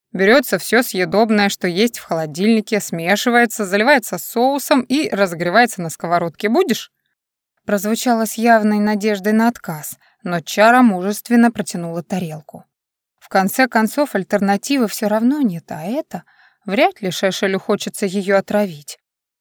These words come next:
Он вот и сам есть собрался. Да и запах, запах же не подделаешь". Впрочем, не исключено, что у господина сыщика просто лужёный желудок, который щебёнку переварит, если разогреть и залить соусом.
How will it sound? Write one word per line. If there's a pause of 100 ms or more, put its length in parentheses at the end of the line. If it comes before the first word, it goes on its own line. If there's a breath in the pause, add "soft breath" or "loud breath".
(340)
Он
вот
и
сам
есть
собрался. (880)
Да
и
запах, (360)
запах
же
не
подделаешь". (560)
Впрочем,
не
исключено,
что
у
господина
сыщика
просто
лужёный
желудок,
который
щебёнку
переварит, (480 soft breath)
если
разогреть
и
залить
соусом.